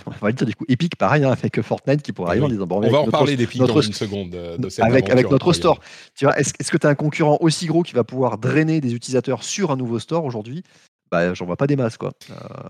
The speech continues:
Speaker 2: Bah, c'est vrai que
Speaker 1: après
Speaker 2: t'évoques
Speaker 1: des
Speaker 2: Epic avec le jeu vidéo. On pourrait penser à
Speaker 1: Ouais.
Speaker 2: Microsoft avec Xbox. Euh, un store Xbox et leur Game Pass, qui est une, euh, un, on va dire le Netflix du jeu vidéo, une offre de, de jeu, euh, pour, par abonnement.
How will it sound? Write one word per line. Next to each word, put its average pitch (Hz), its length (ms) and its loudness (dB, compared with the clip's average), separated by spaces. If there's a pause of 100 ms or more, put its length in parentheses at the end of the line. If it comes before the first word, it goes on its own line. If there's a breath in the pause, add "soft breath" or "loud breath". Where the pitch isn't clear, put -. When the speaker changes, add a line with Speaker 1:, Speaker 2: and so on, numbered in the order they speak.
(540)
Speaker 2:
Bah, 175 120 0
c'est 170 120 -6
vrai 175 120 0
que - 40 2
Speaker 1:
après - 120 2
Speaker 2:
t'évoques 208 180 6
Speaker 1:
des 160 60 0
Speaker 2:
Epic 160 300 -4
avec 113 200 -2
le 113 100 -2
jeu 104 120 -2
vidéo. 127 500 0
On 117 80 -2
pourrait 110 240 -4
penser 113 380 -6
à 113 140 2
Speaker 1:
Ouais. 101 60 0
Speaker 2:
Microsoft 113 520 -6
avec 95 260 -4
Xbox. 139 600 -4
Euh, 107 180 -2
un 127 100 -2
store 143 300 -4
Xbox 135 580 -6
et 156 320 -2
leur 110 220 -4
Game 123 240 -4
Pass, 139 240 -2
qui - 80 -8
est - 200 -10
une, 101 260 -4
euh, 98 280 -2
un, 95 160 -8
on 110 60 -10
va 98 100 -6
dire 104 160 -4
le 98 120 -4
Netflix 120 400 -6
du 107 100 -8
jeu 107 80 -4
vidéo, 107 340 -2
une 95 140 -6
offre 107 200 -10
de, 92 280 -8 (260 soft breath)
de 107 160 -2
jeu, 113 300 0 (340 soft breath)
euh, 87 960 -4
pour, 113 280 -4
par 90 180 -2
abonnement. 131 420 -4